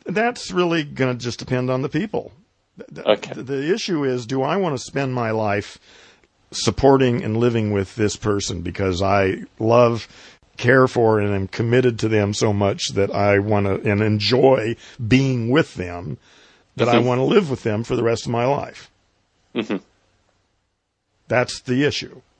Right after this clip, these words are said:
Speaker 2: Mm-hmm.
Speaker 1: Now, with how that relationship develops, probably teacher wouldn't be a good idea because, I mean, if a student's worth anything,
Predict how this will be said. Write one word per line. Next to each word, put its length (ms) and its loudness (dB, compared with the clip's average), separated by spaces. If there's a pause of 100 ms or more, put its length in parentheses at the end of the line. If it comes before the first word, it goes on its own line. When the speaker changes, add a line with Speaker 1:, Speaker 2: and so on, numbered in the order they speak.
(520)
Speaker 2:
Mm-hmm. 220 -8 (760)
Speaker 1:
Now, 300 -2 (120)
with 160 -10
how 260 2
that 200 2
relationship 760 -2 (380)
develops, 760 -4 (1040)
probably 500 4
teacher 500 -2
wouldn't 380 -2
be 160 0
a 80 0
good 240 2
idea 520 0
because, 460 -2
I 40 -2
mean, 200 0
if 160 -2
a 80 0
student's 480 2
worth 280 0
anything, 600 0